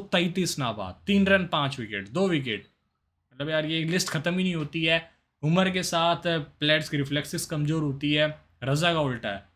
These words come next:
उम्र के साथ इनकी रिफ्लेक्सेस और बढ़िया हो रही है, परफॉर्मेंस और अच्छे आ रहे हैं इनके। ब्रायन बेनेट का बीस रन, लास्ट गेम में बॉलिंग करा सकते थे, ये भी बहुत अच्छे बैटर है, बस बैटिंग ऑर्डर थोड़ा सा नीचे है।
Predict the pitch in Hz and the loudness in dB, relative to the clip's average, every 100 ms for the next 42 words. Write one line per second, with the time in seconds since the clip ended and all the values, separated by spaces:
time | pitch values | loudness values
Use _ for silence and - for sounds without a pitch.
0 | _ 139 156 165 165 156 151 156 151 151 | _ 0 0 2 0 2 2 2 0 -2
1 | 147 139 135 - 143 143 151 143 143 143 | -2 -2 -6 -4 -6 0 0 2 0 0
2 | 135 123 127 135 135 - 127 143 143 135 | 0 -2 -2 0 -2 -4 -8 -4 -4 -2
3 | 135 135 - 127 113 131 135 135 147 147 | -4 -4 -6 -6 -4 -4 -4 -2 -4 -4
4 | - _ _ 160 185 202 185 180 185 196 | -12 _ _ 4 6 6 4 0 0 0
5 | 165 170 147 185 196 - _ 131 160 143 | 0 0 -2 -4 -6 -12 _ 2 2 2
6 | 170 175 156 147 170 156 143 156 156 - | 0 0 0 0 0 0 0 0 -4 -6
7 | 165 156 147 165 185 _ 131 139 143 143 | -4 -2 -2 -4 -8 _ -4 -2 -2 -4
8 | 147 127 135 160 160 160 135 131 151 143 | -2 -2 -2 -2 -2 -2 -2 -2 -2 -4
9 | 143 139 135 135 123 117 151 160 | -4 -4 -4 -4 -6 -6 -4 -4